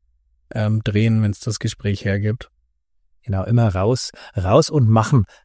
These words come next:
Speaker 2: Das ist so eine Initiative von so einem, äh, ich weiß gar nicht, wie er heißt, aber so ein Sportler, raus und machen, Hashtag. Ähm, das ist wirklich so das Mikroabenteuer vor der Haustür, ähm, wird da auch,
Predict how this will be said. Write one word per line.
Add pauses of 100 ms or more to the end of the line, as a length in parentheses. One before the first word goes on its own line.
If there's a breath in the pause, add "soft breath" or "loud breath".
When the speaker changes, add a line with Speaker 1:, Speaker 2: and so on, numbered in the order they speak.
Speaker 2:
Das
ist
so
eine
Initiative
von
so
einem,
äh, (360)
ich
weiß
gar
nicht,
wie
er
heißt,
aber
so
ein
Sportler,
raus
und
machen,
Hashtag. (420 soft breath)
Ähm,
das
ist
wirklich
so
das
Mikroabenteuer
vor
der
Haustür, (580 loud breath)
ähm,
wird
da
auch,